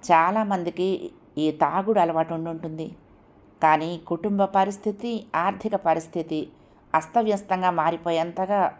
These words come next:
ఈ వ్యసనానికి బానిస అయిపోయే తన భర్త లాంటి వాళ్ళు మాత్రం నూటికో కోటికో ఒకరుంటారు. ఇది తన దురదృష్టం. భారతి కళ్ళు తుడుచుకుంది. బయట నుంచి వచ్చిన రమణరావు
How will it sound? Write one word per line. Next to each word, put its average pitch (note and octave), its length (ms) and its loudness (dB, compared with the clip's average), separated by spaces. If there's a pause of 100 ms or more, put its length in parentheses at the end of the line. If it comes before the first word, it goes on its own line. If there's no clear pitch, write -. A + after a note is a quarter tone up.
(440)
ఈ F3+ 140 2
వ్యసనానికి G#3 560 2
బానిస F3 400 2
అయిపోయే E3 400 -2
తన D#3 200 -2
భర్త D#3+ 360 -4
లాంటి G3 240 -4
వాళ్ళు D#3+ 220 2
మాత్రం D#3 400 -4 (640)
నూటికో C4+ 440 2
కోటికో G3+ 420 0
ఒకరుంటారు. E3+ 680 -2 (920)
ఇది E3 260 0
తన D#3+ 220 0
దురదృష్టం. D#3+ 680 -4 (680)
భారతి F3 400 2
కళ్ళు E3 240 2
తుడుచుకుంది. D#3+ 600 -6 (880)
బయట D#3+ 280 4
నుంచి F3+ 260 -4
వచ్చిన D#3+ 280 0
రమణరావు D3+ 680 2